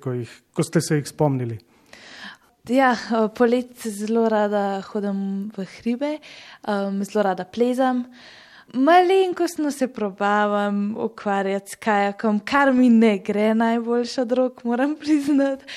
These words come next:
Speaker 2: Veliko kolesaram, eh, zelo mi je všeč, em, gorsko kolesarjenje, enduro, tako da, eh, v bistvu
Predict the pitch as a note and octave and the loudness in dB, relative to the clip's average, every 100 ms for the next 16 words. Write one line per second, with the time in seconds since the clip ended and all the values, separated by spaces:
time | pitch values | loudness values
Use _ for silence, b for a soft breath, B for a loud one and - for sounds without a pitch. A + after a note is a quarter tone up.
0 | B - C4+ D#4+ - C#4+ A3+ A3+ A3 A3 | B 0 2 2 2 0 0 0 0 2
1 | B3+ C4+ B B B B A3 A3 G#3+ A3+ | 0 -4 B B B B 0 0 2 2
2 | A3+ A3 - A3+ A3+ - - G3 F#3+ F#3+ | 2 0 0 -4 -4 -10 -6 -6 -6 -8
3 | - - G3+ G#3+ G#3 - G#3+ G#3+ G3+ - | -14 -10 -2 2 2 -2 -6 -6 -6 -4
4 | G3+ G3+ G3+ G3+ G3 C#4 G#3+ G#3 A3 G#3+ | -4 -2 -4 -4 -6 -4 -2 0 0 0
5 | G#3 - - - G#3+ G3 G3+ G3 - - | -4 -10 -12 -4 -2 0 0 -2 -6 -20
6 | - - G#3 G3+ G3+ G#3 - - G#3+ | -18 -6 -2 -2 -2 -4 -6 -6 -8